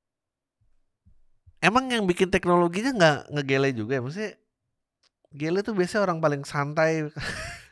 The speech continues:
<laughs> Kalau ngerti pasti nggak, nggak cepu kayaknya ya. Seratus lima puluh hektar. Nggak, sebetulnya gini sih. Kalau seratus lima puluh hektar sih sebetulnya nggak perlu satelit ya. Kalau emang rajin keliling sih pasti ketahuan,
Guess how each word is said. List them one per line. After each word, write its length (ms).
<laughs> 1160
Kalau 180
ngerti 300
pasti 260
nggak, 200
nggak 160
cepu 320
kayaknya 320
ya. 100
Seratus 320
lima 160
puluh 160
hektar. 400
Nggak, 160
sebetulnya 220
gini 160
sih. 240
Kalau 240
seratus 320
lima 240
puluh 160
hektar 240
sih 160
sebetulnya 320
nggak 80
perlu 160
satelit 480
ya. 160
Kalau 160
emang 240
rajin 240
keliling 320
sih 160
pasti 160
ketahuan, 480